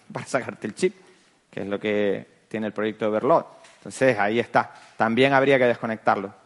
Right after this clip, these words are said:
Ningún dispositivo debería ser bioimplantado sin tener un dispositivo de conexión, mm,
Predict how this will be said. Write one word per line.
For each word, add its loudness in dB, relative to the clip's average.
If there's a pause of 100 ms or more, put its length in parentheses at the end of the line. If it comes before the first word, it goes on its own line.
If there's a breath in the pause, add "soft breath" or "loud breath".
(120)
Ningún 2
dispositivo 0
debería 2
ser -2
bioimplantado 0 (260 loud breath)
sin -6
tener 2
un -8
dispositivo -4
de 0
conexión, -6
mm, -16